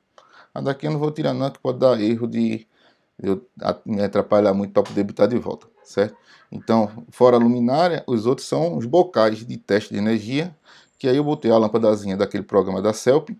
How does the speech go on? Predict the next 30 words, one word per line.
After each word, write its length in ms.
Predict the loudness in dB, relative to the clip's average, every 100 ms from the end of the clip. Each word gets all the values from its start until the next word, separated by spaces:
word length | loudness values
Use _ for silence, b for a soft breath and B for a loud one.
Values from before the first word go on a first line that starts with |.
| _ _ _ _ _
certo? 340 | -6 -6 -4 -4
E 100 | 0
aí 340 | 0 0 -4
tem 200 | -8 -4
lâmpada 320 | -2 -2 -4
pra 120 | -2 -2
todo 260 | -2 -4
lado, 240 | -6 -6 -14 _ _ _ _ _ _ _ _ B B
ok? 500 | -10 -2 -2 -2 -10 B B B B B _
Pronto, 340 | -6 -6 -2
aqui 580 | -2 -2 -6 -6 -6 -6 -4
você 420 | -4 0 0 0
pode 420 | -2 0 0 0
ver 300 | -4 -8 -4
a 100 | -2
mesa, 540 | 0 0 0 -2 -8 -12 _ _ _ _ _ _ _ _ -4
aqui 340 | -4 -4 -12
tá 160 | -6 -4
o 40 |
danado 320 | -2 -2 -4 -4
do 60 |
microfone, 800 | -4 0 -2 0 -4 -4 -6 -10 _ _ _ _ _
certo? 340 | -2 -2 -4 _ _ -18
Essa 240 | -8 -4
cadeira 400 | 2 2 4 2
aqui 180 | 0 -2
que 100 | -4
eu 40 | 2
reformei, 1080 | 2 2 -2 0 2 4 4 2 -2 -8 -16 _ _ _ _ _ _ _ -10
né? 260 | -8 -8